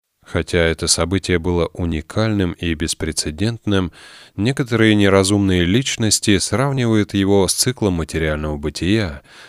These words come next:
созданным Всевышним Господом для обусловленных душ,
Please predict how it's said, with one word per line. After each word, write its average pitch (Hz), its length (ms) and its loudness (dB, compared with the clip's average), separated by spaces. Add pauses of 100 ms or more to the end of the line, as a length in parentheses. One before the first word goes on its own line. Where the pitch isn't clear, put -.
созданным 117 560 0
Всевышним 80 580 -2
Господом 107 640 0
для 80 160 0
обусловленных 80 760 -4
душ, 110 420 -6